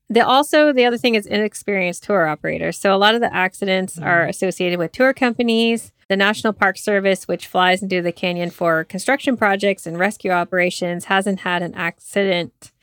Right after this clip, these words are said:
Speaker 1: in over forty years
Speaker 2: Oh.
Speaker 1: because those people know what they're doing.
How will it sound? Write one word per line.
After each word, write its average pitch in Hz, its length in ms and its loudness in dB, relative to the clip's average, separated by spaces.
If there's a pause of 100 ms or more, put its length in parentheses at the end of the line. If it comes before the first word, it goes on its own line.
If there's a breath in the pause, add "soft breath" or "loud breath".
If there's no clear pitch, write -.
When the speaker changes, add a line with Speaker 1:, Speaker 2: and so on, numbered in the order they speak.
(120)
Speaker 1:
in 202 120 -2
over 185 260 0
forty 180 340 -2
years 165 580 -8 (120)
Speaker 2:
Oh. 196 100 -4
Speaker 1:
because 196 260 -2
those 339 200 -4
people 262 540 -2
know 196 120 -6
what 170 140 -6
they're 160 100 -6
doing. - 380 -10